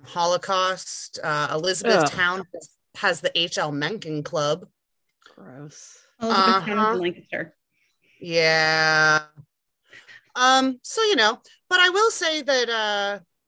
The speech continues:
Speaker 1: you know, Pittsburgh's got this thing called Act for America, which is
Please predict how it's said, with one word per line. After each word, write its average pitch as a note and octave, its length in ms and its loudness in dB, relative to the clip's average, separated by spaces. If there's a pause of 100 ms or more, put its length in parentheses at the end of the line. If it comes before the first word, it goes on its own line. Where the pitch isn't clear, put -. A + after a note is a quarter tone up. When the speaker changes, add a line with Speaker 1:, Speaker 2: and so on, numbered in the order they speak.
(560)
Speaker 1:
you C4 100 -10
know, B3 140 -6
Pittsburgh's A#3+ 640 -2
got A3 240 -6
this G#3 200 -8
thing G#3 220 -4
called G3 280 -8
Act F#3+ 240 -4
for F#3 200 -8
America, E3+ 600 -2
which E3 220 -4
is D3 580 -8